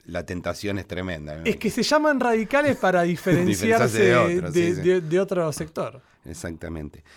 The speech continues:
Speaker 1: Otra, una consulta. En, hasta los años noventa, una de las cosas que justamente Hilda Sábato define como novedad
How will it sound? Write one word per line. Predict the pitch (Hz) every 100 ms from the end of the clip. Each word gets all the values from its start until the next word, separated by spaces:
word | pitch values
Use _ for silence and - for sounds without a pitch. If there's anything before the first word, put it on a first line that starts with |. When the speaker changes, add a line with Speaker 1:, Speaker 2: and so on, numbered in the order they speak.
| - - - _
Speaker 1:
Otra, | - 180 - 120
una | 190 190
consulta. | 151 117 - 95 87 -
En, | - 127 127 - _
hasta | - - 147
los | 156
años | 214 208
noventa, | 170 143 131 107
una | 113 120
de | 110
las | -
cosas | 123 117 123
que | -
justamente | 92 110 107 101 101 101 95
Hilda | 98 92
Sábato | 90 101 101 98
define | 85 85 98 95
como | 85 87 87
novedad | 87 90 95 95